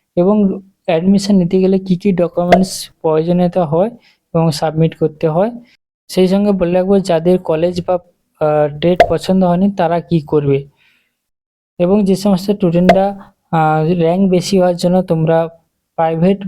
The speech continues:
বা সরকারি ম্যানেজমেন্ট কোর্সে ভর্তি হওয়ার জন্য, আহ, চিন্তা ভাবনা করেছো, তাদের ক্ষেত্রে খরচ কেমন হয় এবং সেই খরচের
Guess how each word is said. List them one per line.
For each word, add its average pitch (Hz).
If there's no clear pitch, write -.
বা 165
সরকারি 180
ম্যানেজমেন্ট 185
কোর্সে 196
ভর্তি 175
হওয়ার 180
জন্য, 175
আহ, 165
চিন্তা 165
ভাবনা 170
করেছো, 170
তাদের 180
ক্ষেত্রে 208
খরচ 190
কেমন 175
হয় 196
এবং 185
সেই 208
খরচের 196